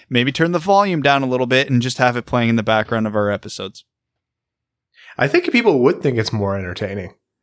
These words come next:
Speaker 1: Honestly.
Speaker 2: I, uh, I'm actually so surprised by the crowd noise. I, the first time I heard it was in soccer, and I was watching a Liverpool game, and, um, I was just watching the game, and then I remembered, "Wait, <laughs> there's no one in the stands." It's, like, really hard to notice.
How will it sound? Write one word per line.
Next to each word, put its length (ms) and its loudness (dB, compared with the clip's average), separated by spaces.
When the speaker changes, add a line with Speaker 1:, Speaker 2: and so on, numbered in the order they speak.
Speaker 1:
Honestly. 520 -8
Speaker 2:
I, 320 2
uh, 340 4
I'm 180 2
actually 300 0
so 260 2
surprised 540 0
by 100 4
the 80 -2
crowd 300 0
noise. 420 2
I, 120 2
the 120 0
first 300 2
time 120 2
I 60 2
heard 200 4
it 60 0
was 140 0
in 100 -2
soccer, 600 0
and 280 2
I 40 6
was 100 0
watching 320 2
a 60 0
Liverpool 420 2
game, 240 0
and, 300 -4
um, 680 -6
I 60 -2
was 120 0
just 220 0
watching 380 2
the 100 -2
game, 240 0
and 80 -2
then 80 -2
I 60 -2
remembered, 480 -4
"Wait, 300 0
<laughs> 320 -20
there's 200 0
no 100 4
one 80 4
in 80 2
the 80 -6
stands." 540 -4
It's, 140 -6
like, 140 2
really 360 4
hard 220 2
to 80 -8
notice. 560 -2